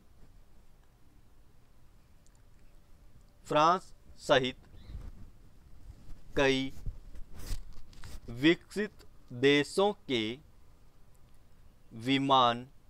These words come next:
उसके पास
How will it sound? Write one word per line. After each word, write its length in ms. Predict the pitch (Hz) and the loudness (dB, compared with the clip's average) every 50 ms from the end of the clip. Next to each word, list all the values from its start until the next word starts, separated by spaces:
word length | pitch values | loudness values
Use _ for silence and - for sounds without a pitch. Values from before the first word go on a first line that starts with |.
| - - - - - - - - - - - - - - - - - - - - - - - - - - - - - - | -20 -20 -20 -20 -20 -20 -20 -20 -20 -20 -20 -20 -20 -20 -20 -20 -20 -20 -20 -18 -20 -20 -20 -20 -20 -20 -20 -16 -4 2
उसके 560 | 156 156 165 - - - - - 139 131 131 131 135 143 - - - - - - - - - - - - - - - - | 4 4 4 2 -2 -8 0 4 6 8 8 6 4 0 -6 -20 -20 -20 -20 -20 -20 -20 -20 -20 -20 -20 -20 -8 6 10
पास 500 | 143 143 139 165 131 131 135 - - | 12 12 12 12 12 10 6 2 -4